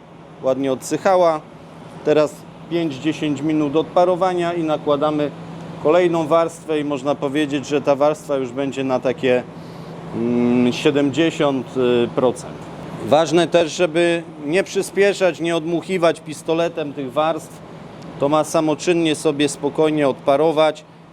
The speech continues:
Na początku możecie mieć wrażenie, że są jakieś takie, y, cienie, chmury, ale to po wyschnięciu nam zniknie. Oczywiście przed pierwszym, y, nakładaniem bazy, co nie było tutaj pokazane, ale to wykonałem,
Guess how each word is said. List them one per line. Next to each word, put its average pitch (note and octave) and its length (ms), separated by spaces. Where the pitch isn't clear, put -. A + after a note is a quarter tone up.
Na C3+ 100
początku D#3+ 560
możecie D3+ 480
mieć D3 200
wrażenie, D3 520
że B2+ 140
są C3+ 180
jakieś C3+ 320
takie, C3 360
y, A#2 340
cienie, D3+ 360
chmury, D3+ 540
ale C3 200
to C3+ 140
po C3 160
wyschnięciu C3 720
nam A#2+ 320
zniknie. G2 480
Oczywiście F3+ 540
przed E3 220
pierwszym, F#3 500
y, E3+ 300
nakładaniem E3+ 680
bazy, D#3+ 340
co D#3 120
nie D3 140
było D#3 220
tutaj D3+ 280
pokazane, D3+ 800
ale C#3+ 160
to D3 160
wykonałem, D3+ 680